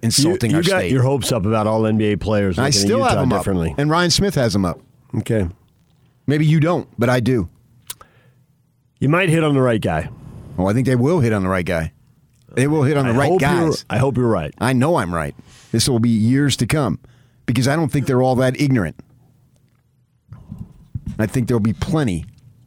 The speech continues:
Speaker 1: who will take what the Jazz have to offer. Absolutely. I believe it a hundred percent.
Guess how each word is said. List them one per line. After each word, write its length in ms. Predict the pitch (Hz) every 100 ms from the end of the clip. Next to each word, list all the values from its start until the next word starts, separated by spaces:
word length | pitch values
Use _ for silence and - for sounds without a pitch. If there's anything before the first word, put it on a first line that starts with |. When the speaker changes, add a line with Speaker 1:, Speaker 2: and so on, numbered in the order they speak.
| -
Speaker 1:
who 100 | 135
will 120 | 113
take 280 | - 120 92
what 120 | 101
the 80 | 101
Jazz 280 | 95 101 95
have 180 | 101 85
to 80 |
offer. 360 | 82 90 82 73 -
Absolutely. 600 | 143 143 - 139 127 78
I 40 |
believe 220 | 107 123
it 60 | 110
a 60 | 98
hundred 260 | 135 127
percent. 400 | 117 - 135 101